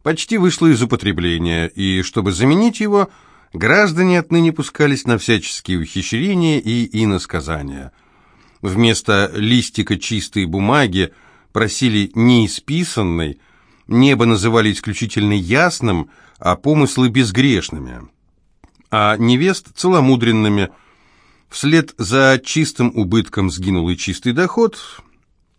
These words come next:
но самым примечательным было, конечно,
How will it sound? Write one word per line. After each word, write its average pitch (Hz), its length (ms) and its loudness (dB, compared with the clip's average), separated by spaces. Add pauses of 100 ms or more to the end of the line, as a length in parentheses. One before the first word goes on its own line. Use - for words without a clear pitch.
но 139 300 2
самым 131 380 0
примечательным 175 760 -2
было, 175 220 0
конечно, 160 640 -2